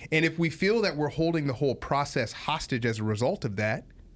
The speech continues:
well, then let's figure out how to compromise to pass a decent budget.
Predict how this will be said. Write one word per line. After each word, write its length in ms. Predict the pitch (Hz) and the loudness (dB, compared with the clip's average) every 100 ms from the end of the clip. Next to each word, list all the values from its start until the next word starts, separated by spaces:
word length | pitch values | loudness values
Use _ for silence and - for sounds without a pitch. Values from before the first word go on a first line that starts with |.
| - - - - - - - - - - - - - - | -20 -20 -20 -20 -20 -20 -20 -20 -20 -20 -20 -20 -20 -4
well, 120 | 127 | 0
then 140 | 147 | 2
let's 200 | 143 160 | 2 0
figure 300 | - 156 143 | 0 0 4
out 140 | 131 120 | 2 2
how 100 | 123 | 0
to 60 | |
compromise 880 | 110 135 208 - 104 101 98 113 - - - - - | 0 -2 -2 0 0 2 0 -2 -6 -16 -20 -20 -6
to 80 | - | -2
pass 300 | 143 127 120 | 0 0 -2
a 40 | |
decent 320 | 113 107 - | -2 -2 -2
budget. 280 | 113 117 - | -2 -4 -6